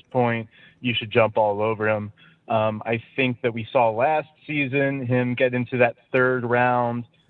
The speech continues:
um, you know, and people were kind of reluctant. They weren't sure what to think, you know, with Patrick Mahomes coming in, you know, <laughs> this time last year, we didn't know what that was gonna look like.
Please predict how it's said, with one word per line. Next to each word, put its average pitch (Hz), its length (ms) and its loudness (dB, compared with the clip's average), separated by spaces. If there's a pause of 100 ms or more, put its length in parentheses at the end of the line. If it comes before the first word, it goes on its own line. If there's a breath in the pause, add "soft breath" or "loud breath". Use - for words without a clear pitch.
(140)
um, 107 440 0
you 117 120 -2
know, 113 240 0
and 113 140 -6
people 117 240 -4
were 117 160 0
kind 143 220 4
of 131 60 -6
reluctant. 135 520 2
They 123 100 0
weren't 127 240 0
sure 131 160 -2
what 123 160 -2
to 117 100 -14
think, 120 360 0
you 120 60 -4
know, 113 120 0
with 110 140 -4
Patrick 113 300 0
Mahomes 117 340 -2
coming 113 280 0
in, 117 300 -2 (380 loud breath)
you 123 80 -4
know, 104 260 2
<laughs> - 60 -4
this 147 160 -2
time 127 240 4
last 127 280 0
year, 139 180 2
we 131 220 -2
didn't 180 180 2
know 175 300 4
what 120 220 0
that 143 160 2
was 120 140 -4
gonna 131 200 2
look 147 200 0
like. 104 320 -4